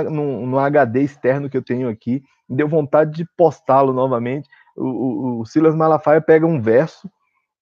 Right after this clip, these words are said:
e é um capítulo, aí nesse capítulo ele vai escolhendo palavras-chave. Ele di-, ele diz com a própria boca dele que naquele capítulo tem palavras-chave que é como se fosse um código a ser desvendado,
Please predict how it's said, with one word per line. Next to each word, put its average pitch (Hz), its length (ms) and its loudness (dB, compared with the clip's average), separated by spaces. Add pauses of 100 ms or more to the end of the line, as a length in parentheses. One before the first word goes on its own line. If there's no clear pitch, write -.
(300)
e 135 160 0
é 123 80 2
um 131 100 -4
capítulo, 175 720 -2
aí 147 180 2
nesse 190 260 -2
capítulo 202 500 -4
ele 196 100 -2
vai 196 100 4
escolhendo 190 440 0
palavras-chave. 175 680 2
Ele 180 100 0
di-, 165 420 -2
ele 254 240 2
diz 220 220 -6
com 208 100 -2
a 190 40 -4
própria 208 300 -2
boca 180 260 2
dele 175 220 0
que 185 160 -8
naquele 196 540 -2 (360)
capítulo 190 480 -2
tem 220 220 0
palavras-chave 180 1000 0 (500)
que 160 120 0
é 175 200 6
como 185 220 -2
se 185 120 -10
fosse 190 260 -2
um 214 80 -2
código 190 460 2
a 196 60 2
ser 190 180 -2
desvendado, 175 680 -2